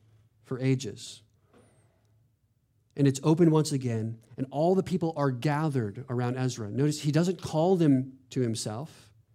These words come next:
They gather willingly and voluntarily, all those who could hear and understand, and they sat under the listening and the reading and the teaching of God's word.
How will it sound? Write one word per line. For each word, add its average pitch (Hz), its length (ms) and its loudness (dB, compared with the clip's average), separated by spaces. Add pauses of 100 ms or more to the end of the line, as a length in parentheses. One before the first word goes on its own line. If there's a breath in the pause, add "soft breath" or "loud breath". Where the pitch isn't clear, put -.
(180)
They 147 160 2
gather 151 580 2
willingly 147 460 4
and 139 80 4
voluntarily, 131 640 -2
all 156 280 0
those 131 320 -2
who 131 80 -6
could 131 120 -8
hear 156 380 -6
and 147 120 -4
understand, 123 640 -6 (520 soft breath)
and 123 100 -2
they 120 80 0
sat 135 540 -2
under 127 220 0
the 120 120 -6
listening 131 720 0
and 120 100 -4
the 113 80 -2
reading 127 540 0
and 127 100 -2
the 120 60 -4
teaching 120 640 -6
of 104 100 -10
God's 120 340 -8
word. 110 340 -8